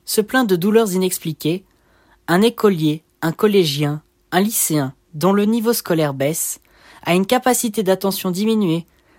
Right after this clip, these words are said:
manifeste parfois une aptitude provocante vis-à-vis de ses camarades,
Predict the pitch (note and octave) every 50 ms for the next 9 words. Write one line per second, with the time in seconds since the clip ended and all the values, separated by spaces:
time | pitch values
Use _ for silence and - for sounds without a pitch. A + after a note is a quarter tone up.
0 | _ - D3+ D#3 E3+ E3 - - F3 - - E3 D#3 - D#3+ - - - F#3 F3
1 | E3 E3 E3+ D#3+ - - F3+ E3 - F#3 E3+ - _ _ _ - - G3 F#3 G3+
2 | A3 G#3+ - - F#3 F#3 F3 D#3 D#3+ D3+ D#3 D#3+ D#3 E3+ D#3 E3 D#3 - F3 E3
3 | - F#3 F#3 G3 G3 F#3 - E3+ E3+ E3 F3